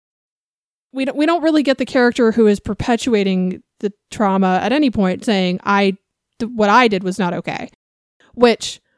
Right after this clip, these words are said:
we get direct refutations for the other types of trauma, including the dehumanization.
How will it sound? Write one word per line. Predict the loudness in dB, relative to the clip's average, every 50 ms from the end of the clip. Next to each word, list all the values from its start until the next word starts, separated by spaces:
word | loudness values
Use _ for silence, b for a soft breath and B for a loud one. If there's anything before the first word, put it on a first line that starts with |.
| _ _ _ _ _ _ _ _
we | 0 0 0 2
get | 2 0 0 0 0 -2
direct | -2 -2 -2 -2 0 0 0 0 -2
refutations | 0 0 0 0 0 -2 -4 -4 -2 0 0 0 0 0 2 2 2 0 0
for | -2 -4 -4
the | -2 -4 -2
other | -2 -2 -2 0 -2 -2
types | -4 -6 -4 -2 -2 -2 -2 -6 -8 -6
of | -4 -2 0 0 0 -2 -4 -8 -14 -10
trauma, | -6 -4 -2 0 0 0 2
including | 0 0 0 0 0 0 2 2
the | 0 0
dehumanization. | -2 -2 0 0 0 0 0 -2 -2 -4 -4 -4 -6 -8 -8 -10